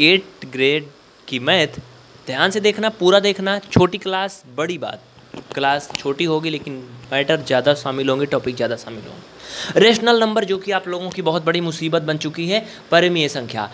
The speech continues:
आज हम उसी के बारे में बात करेंगे। ये परिमेय लिखने का जो तरीका है वो दूसरी चीज़ के लिए लिखा जाता है, वो परिमेय अलग है। ये होता है परिमेय संख्या, जिसे बोलते हैं इंग्लिश में rational number। इसको हम लोग क्या देखेंगे आज? शून्य यानी कि ज़ीरो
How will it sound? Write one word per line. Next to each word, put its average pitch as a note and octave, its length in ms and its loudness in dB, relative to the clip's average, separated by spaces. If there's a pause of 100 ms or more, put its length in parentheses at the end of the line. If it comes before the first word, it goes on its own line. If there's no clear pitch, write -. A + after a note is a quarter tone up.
(240)
आज E3 220 4
हम F#3 100 2
उसी F#3 160 -4
के F#3 120 -6
बारे E3+ 220 0
में F3 120 -4
बात D#3+ 200 -2
करेंगे। E3+ 320 -2
ये G3 160 2
परिमेय D#3+ 560 2
लिखने D#3+ 340 -2
का E3+ 100 0
जो D#3+ 120 -2
तरीका D3 400 2
है G3+ 220 0 (240)
वो E3+ 160 2
दूसरी D#3 420 0
चीज़ D3+ 260 -2
के D3 100 -2
लिए C#3 160 6
लिखा A#2+ 280 -2
जाता A2 300 -2
है, C#3 120 -2
वो F#3+ 180 2
परिमेय C#3 420 2
अलग A2 260 -2
है। G2+ 200 -14 (220)
ये E3+ 180 2
होता E3 320 4
है E3+ 140 2
परिमेय C#3+ 460 0
संख्या, A2+ 480 -10 (100)
जिसे D#3+ 220 0
बोलते E3 300 4
हैं D3 80 4
इंग्लिश C3 240 0
में F#3+ 100 0
rational A#2+ 360 0
number। A#2+ 340 -2 (760)
इसको G3+ 320 6
हम A3 180 6
लोग A3 180 6
क्या G#3 120 4
देखेंगे G#3 380 2
आज? A3+ 160 4 (300)
शून्य F#3 500 2 (340)
यानी E3+ 180 2
कि G3+ 140 -6
ज़ीरो E3+ 400 0